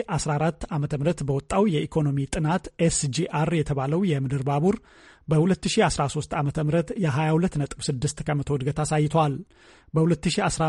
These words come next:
ሁለት ከነበረበት የሰማንያ ሰባት ሚሊዮን ዶላር ጭማሪ በማምጣት በሁለት ሺ አስራ ሦስት ዓመተ ምህረት አንድ መቶ ስምንት ሚሊዮን ዶላር አስመዝግበዋል። ጭማሪው የመጣው ወደ ናይሮቢ ከሚያመላልሰው የጭነት አገልግሎት መሆኑ ተመልክተዋል።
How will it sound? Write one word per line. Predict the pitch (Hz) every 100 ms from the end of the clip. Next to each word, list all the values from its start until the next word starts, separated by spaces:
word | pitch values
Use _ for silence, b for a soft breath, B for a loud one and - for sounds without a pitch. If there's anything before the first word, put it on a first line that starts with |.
| 156
ሁለት | 147 165 160 -
ከነበረበት | - 143 123 143 143 165 165
የሰማንያ | 156 143 139 139
ሰባት | - 147 139 -
ሚሊዮን | 151 156 143 139
ዶላር | 139 143 135 -
ጭማሪ | 165 147 139 135
በማምጣት | 139 147 151 185 180 - -
በሁለት | 147 147 143 -
ሺ | 127
አስራ | 139 - 143
ሦስት | 151 -
ዓመተ | 151 151 160
ምህረት | 170 175 - - -
አንድ | 170 160
መቶ | 135 135 131
ስምንት | 143 139 135 139
ሚሊዮን | 151 135 131
ዶላር | 135 143 160 - -
አስመዝግበዋል። | - 147 123 151 170 147 147 - B B B -
ጭማሪው | - 180 185 185 214
የመጣው | 175 143 - - 180
ወደ | 170 139 143
ናይሮቢ | 147 165 147 143 185 -
ከሚያመላልሰው | 139 147 160 127 120 120 170 196
የጭነት | 160 147 139 131
አገልግሎት | 135 131 127 135 147
መሆኑ | 143 139
ተመልክተዋል። | 139 147 135 151 165 151